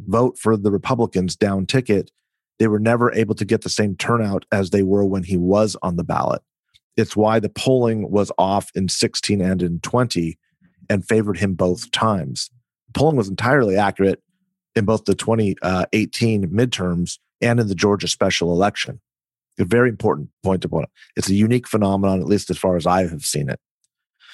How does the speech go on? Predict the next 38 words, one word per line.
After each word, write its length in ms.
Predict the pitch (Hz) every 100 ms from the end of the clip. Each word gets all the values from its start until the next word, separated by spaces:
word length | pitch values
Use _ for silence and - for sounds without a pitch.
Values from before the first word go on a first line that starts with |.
| - _ - - -
The 100 | 110
second 320 | - 165 147
is 140 | 127
I'm 120 | 123 127
a 40 |
big 220 | 104 120
believer 320 | 107 110 101
in 100 | 95
trend 340 | 87 - 101 90
lines. 520 | 80 80 90 - - _ _ _ _ _ -
It's 160 | 110
easy 220 | 139 147 139
for 100 | -
us 60 |
to 80 | -
kinda 180 | 117 104
look 280 | 104 113 92
at 40 | -
each 260 | 113 -
race 240 | 104 98 -
individually, 680 | 101 92 95 - 107 117 113
but 180 | 101
if 80 | 98
you 140 | 135 151
look 160 | 147
at 120 | 143
Georgia, 460 | - 90 101 104 120
and 180 | 110 87
Theron 220 | 104 104
can 140 | 98 87
speak 220 | - 98
to 80 | 92
this 160 | 90
much 220 | 95 92 -
better 180 | 95
than 140 | 90 87
I 120 | 92
can, 360 | - 117 123